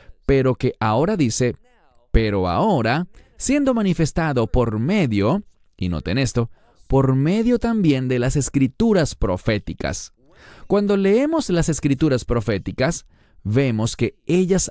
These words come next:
apuntan a este Mesías sufriente. Podemos aprender muchísimo sobre la persona del Mesías y la obra del Mesías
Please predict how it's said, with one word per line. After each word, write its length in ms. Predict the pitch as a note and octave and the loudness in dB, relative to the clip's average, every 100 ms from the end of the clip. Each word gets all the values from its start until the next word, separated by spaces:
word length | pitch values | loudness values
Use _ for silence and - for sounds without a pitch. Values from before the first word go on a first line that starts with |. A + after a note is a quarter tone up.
| - | -4
apuntan 960 | A#2 - C4+ B3+ C3 G2 A#2+ C3+ E3+ - _ - G2+ | -4 0 2 4 2 0 0 0 -4 -10 _ -10 -4
a 180 | A2 | 0
este 400 | D#3+ G3 - B2+ | 2 2 0 -2
Mesías 640 | A#2 G#2+ G#2+ - E3+ A2 - | 0 -2 -2 0 2 0 0
sufriente. 800 | G#2+ G#2 G#2 G2+ D#2 - D2 - - - _ - | -2 0 0 0 -4 -6 -6 -8 -18 -20 _ -4
Podemos 460 | - E3 G3+ G#3+ G#3 | -2 0 0 0 -2
aprender 400 | F#3+ E3+ D3+ C#3+ | 0 0 0 0
muchísimo 640 | C3 B2+ - D#3 - B2+ A2 | 0 0 2 2 2 -2 0
sobre 300 | A#2 A#2 A2 | 0 0 0
la 120 | A2+ | 0
persona 440 | A2+ G#2+ C#3 A#2+ | -2 -2 -2 -2
del 160 | G#2+ F#2+ | -2 -4
Mesías 600 | F#2+ - C3 G2+ A#2 - | -4 0 0 0 -2 -4
y 120 | B2 B2 | 0 0
la 200 | G2 F2+ | 2 2
obra 320 | A3 B3 G3+ | 2 0 0
del 180 | C#3 A2 | -2 -2
Mesías 640 | G#2 - F2 D#2 D2+ | -4 -4 -2 -2 -4